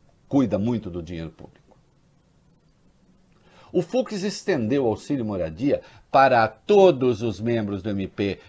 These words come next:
para todos os membros do Judiciário.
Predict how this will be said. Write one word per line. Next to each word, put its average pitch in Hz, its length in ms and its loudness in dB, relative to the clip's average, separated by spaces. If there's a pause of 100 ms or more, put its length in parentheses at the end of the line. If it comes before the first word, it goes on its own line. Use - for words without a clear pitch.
(100)
para 135 300 4
todos 139 560 2
os 120 160 -6
membros 113 400 -2
do 101 140 -8
Judiciário. 98 640 -4